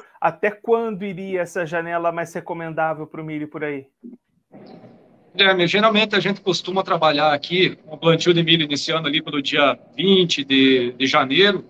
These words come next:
Speaker 2: e no máximo até dia vinte e cinco, dia vinte de fevereiro.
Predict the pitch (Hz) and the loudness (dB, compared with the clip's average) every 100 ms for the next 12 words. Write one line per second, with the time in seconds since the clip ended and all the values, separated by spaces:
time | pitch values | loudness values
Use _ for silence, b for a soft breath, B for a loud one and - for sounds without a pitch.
0 | _ _ _ - 156 208 208 180 170 196 | _ _ _ 0 4 4 4 4 4 4
1 | 190 180 165 180 175 170 190 - - 180 | 2 -4 0 2 2 0 -4 -6 -2 2
2 | 214 202 170 143 135 135 175 208 175 190 | 2 2 -2 -6 -6 -6 -2 -2 0 -2
3 | 185 180 180 185 190 139 - | -2 -6 -4 2 2 2 0